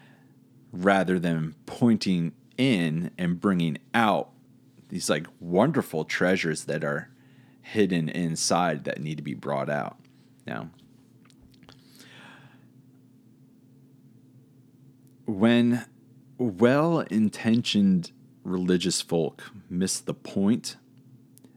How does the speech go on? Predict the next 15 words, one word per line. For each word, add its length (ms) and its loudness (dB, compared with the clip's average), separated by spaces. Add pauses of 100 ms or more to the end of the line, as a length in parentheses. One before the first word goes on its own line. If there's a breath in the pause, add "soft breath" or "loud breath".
(160)
and 140 -2
focus 680 2 (100)
on 220 0
devotion 800 2
to 160 -6
ritual 960 2
and 220 -2
to 160 -4
religion, 720 0 (1200 soft breath)
um, 580 0 (380)
it's 240 0
easy 380 4
to 60 6
get 200 2
frustrated. 840 -2